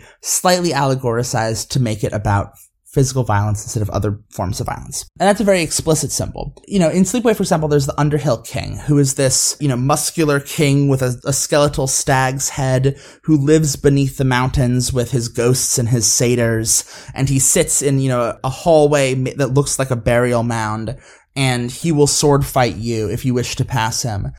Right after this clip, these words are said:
Um, and it's like, what does he mean exactly? He means death, perhaps. Maybe he's about masculinity. Maybe he's about authority. Maybe he's about something else.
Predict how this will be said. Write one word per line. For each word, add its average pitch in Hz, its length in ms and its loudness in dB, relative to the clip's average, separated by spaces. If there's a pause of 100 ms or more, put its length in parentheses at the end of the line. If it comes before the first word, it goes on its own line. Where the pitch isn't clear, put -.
Um, 180 200 4
and 190 120 -2
it's - 100 -2
like, 330 140 -2
what 370 80 4
does 415 140 4
he 381 100 0
mean 294 420 2
exactly? 127 920 0
He 226 240 -2
means 269 380 2
death, 185 640 0
perhaps. 160 760 -2
Maybe 160 280 -2
he's 170 180 -2
about 151 260 2
masculinity. 139 800 -2
Maybe 135 280 0
he's 135 160 -2
about 123 280 0
authority. 131 640 2
Maybe 127 240 0
he's 123 100 -2
about 120 200 0
something 117 260 -6
else. 113 340 -2